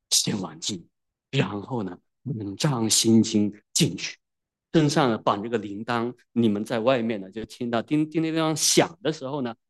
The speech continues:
就知道呢，我们的罪没有被，呃，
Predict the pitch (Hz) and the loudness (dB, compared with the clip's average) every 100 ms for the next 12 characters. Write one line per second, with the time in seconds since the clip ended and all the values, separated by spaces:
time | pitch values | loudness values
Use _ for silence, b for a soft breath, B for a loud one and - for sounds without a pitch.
0 | _ - 135 131 127 131 107 87 _ _ | _ 0 2 2 2 2 2 -4 _ _
1 | _ 120 104 101 110 117 151 117 90 120 | _ 2 4 4 4 4 6 4 6 6
2 | 107 87 127 104 - _ _ _ _ 104 | 4 4 4 4 2 _ _ _ _ -8
3 | 101 92 | -8 -8